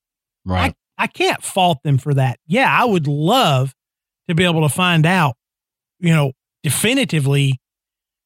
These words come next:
Speaker 2: this is some wood that we can't, we don't know what it is.
Speaker 1: Yeah, and
Speaker 2: It's,
Speaker 1: see
Speaker 2: it's miracle wood.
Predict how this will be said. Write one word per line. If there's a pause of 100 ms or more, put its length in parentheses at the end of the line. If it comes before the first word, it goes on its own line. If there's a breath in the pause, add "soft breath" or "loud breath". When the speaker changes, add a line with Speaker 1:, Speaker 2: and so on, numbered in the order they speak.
(640)
Speaker 2:
this
is
some
wood
that
we
can't, (140)
we
don't
know
what
it
is. (540)
Speaker 1:
Yeah,
and
Speaker 2:
It's,
Speaker 1:
see
Speaker 2:
it's
miracle
wood.